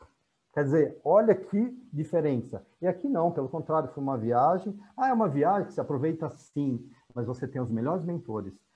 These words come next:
você tem pessoas às quais já passaram por esse processo e vão te falar o caminho. Isso que é inovador. E aqui as pessoas ainda batem palma pra você. E aí o que acontece? Eu tô transitoriamente, que com certeza eu já vou pro Elite,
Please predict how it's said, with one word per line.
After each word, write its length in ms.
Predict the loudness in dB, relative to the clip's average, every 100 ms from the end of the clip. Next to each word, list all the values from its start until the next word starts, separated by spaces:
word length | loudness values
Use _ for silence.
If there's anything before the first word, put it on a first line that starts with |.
| _
você 220 | -12 -8 -6
tem 180 | -4
pessoas 640 | -4 -4 -6 -2 2 2 0
às 220 | -4 -4
quais 300 | -2 -2 0
já 120 | 0
passaram 420 | 0 -4 -2 -4
por 100 | -4
esse 160 | -10 -8
processo 680 | -8 -8 -6 -6 -6 -10 -20 _ _ -10
e 60 | -4
vão 180 | -4
te 120 | -4 -6
falar 240 | -4 -4
o 60 | -4
caminho. 440 | -4 -4 -6 -8 _ _ _ _ _ _ _ _ _ _ _ -2
Isso 380 | 0 0 -2 -2
que 100 | 0
é 80 | 2
inovador. 560 | 2 2 0 0 -4 -10 _ _ _ _ _ 0
E 100 | 0
aqui 220 | 2 -2
as 80 | -2
pessoas 320 | -4 -4 -4
ainda 240 | -2 0
batem 340 | 2 2 0 -6
palma 240 | -6 -6
pra 140 | -8
você. 400 | -8 -6 -6 -8 -8 _ _ _ _ _ _
E 120 | 4 6
aí 240 | 8 8
o 60 | 6
que 120 | 4
acontece? 540 | 2 2 2 0 0
Eu 40 | -2
tô 120 | -2
transitoriamente, 920 | -4 -4 -2 0 0 0 0 -4 -8
que 140 | -12
com 200 | -4 -2
certeza 420 | 0 -2 0 0
eu 40 | 0
já 80 | 2
vou 160 | 0
pro 140 | 0 0
Elite, 420 | 2 0 -2